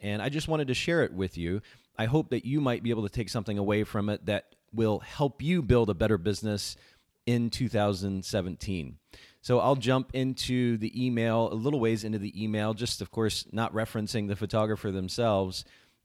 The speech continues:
and get started here. And so I write, "At this point,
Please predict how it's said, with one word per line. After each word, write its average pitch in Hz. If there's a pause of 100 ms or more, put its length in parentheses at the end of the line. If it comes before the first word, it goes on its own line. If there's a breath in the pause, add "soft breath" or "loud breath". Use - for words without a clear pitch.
(120)
and 95
get 98
started 90
here. 78 (1120)
And 104
so 139
I 135
write, 143
"At 135
this 202
point, 110